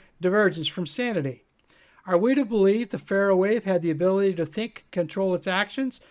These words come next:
Ployan smirked at Asher, but her eyes were as cold as sharks. "No," Asher shook his head and laughed mirthlessly. "No, I'm not saying the wave was capable of thought." "Pl-, then please clarify your statement." Ployan leaned back in her chair,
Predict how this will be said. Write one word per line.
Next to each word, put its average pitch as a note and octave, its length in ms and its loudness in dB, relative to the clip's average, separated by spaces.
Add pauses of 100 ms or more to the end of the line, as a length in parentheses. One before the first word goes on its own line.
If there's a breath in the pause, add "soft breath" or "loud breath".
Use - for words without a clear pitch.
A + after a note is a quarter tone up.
(200 soft breath)
Ployan G3 340 -2
smirked G3 400 -6
at G3 100 -4
Asher, G#3 480 -4 (220 soft breath)
but F3+ 140 4
her F3+ 160 8
eyes E3+ 260 4
were D#3 100 0
as C#3+ 100 -4
cold F3 300 0
as C#3 80 -6
sharks. - 500 -6 (560 soft breath)
"No," A3+ 340 4
Asher C#3+ 320 -4
shook C#3+ 280 -6
his C#3+ 200 -6
head F3 180 2
and C#3+ 120 -4
laughed D3+ 300 -2
mirthlessly. D#3 640 -6 (360 soft breath)
"No, A3+ 240 2
I'm A#3+ 180 0
not G3 180 -2
saying E3+ 320 0
the D#3 80 0
wave E3 240 4
was D3+ 140 -4
capable D3 500 -2
of C3 80 -4
thought." - 320 -6 (640 soft breath)
"Pl-, - 220 -8
then A3+ 240 -2
please B3 360 -2
clarify A#3+ 520 0
your A3+ 140 -2
statement." E3 520 -2
Ployan F#3+ 440 -4
leaned F3 240 -6
back F3 240 -6
in E3+ 80 -8
her D#3 80 -2
chair, G3+ 380 -6